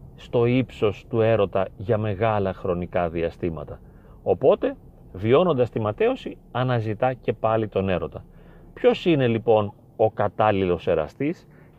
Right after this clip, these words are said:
Υπάρχει κάποιος άνθρωπος ο οποίος είναι κατάλληλος και μπορεί να μας αγαπήσει πραγματικά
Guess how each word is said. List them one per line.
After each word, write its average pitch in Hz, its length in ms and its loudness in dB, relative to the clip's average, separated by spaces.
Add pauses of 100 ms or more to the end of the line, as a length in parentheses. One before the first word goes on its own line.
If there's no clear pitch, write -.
(200)
Υπάρχει 117 600 -2
κάποιος 120 460 0
άνθρωπος 117 600 -2
ο 120 40 0
οποίος 110 320 -4
είναι 120 200 -6 (120)
κατάλληλος 110 800 -2
και 113 120 -2
μπορεί 104 240 2
να 123 100 -4
μας 117 180 -6
αγαπήσει 107 560 -2
πραγματικά 98 760 -2